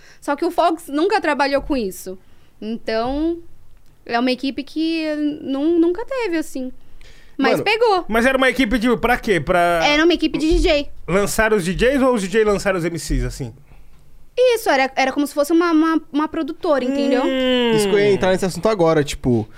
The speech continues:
Speaker 2: como é que vocês vendiam um show naquela época? Tipo, era contato direto?
Speaker 1: Então, é, anunciava pelas, pela, pelo Orkut. Eu ia falar re-, redes sociais, redes sociais, mas só tinha o Orkut naquela época. Anunciava pelo,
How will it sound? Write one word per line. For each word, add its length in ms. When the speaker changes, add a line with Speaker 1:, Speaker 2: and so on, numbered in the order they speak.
Speaker 2:
como 160
é 60
que 40
vocês 140
vendiam 320
um 40
show 300
naquela 300
época? 320
Tipo, 400
era 340
contato 460
direto? 640
Speaker 1:
Então, 500
é, 840
anunciava 580
pelas, 460
pela, 460
pelo 180
Orkut. 340
Eu 60
ia 40
falar 180
re-, 120
redes 220
sociais, 460
redes 180
sociais, 340
mas 120
só 100
tinha 180
o 60
Orkut 340
naquela 300
época. 260
Anunciava 680
pelo, 1080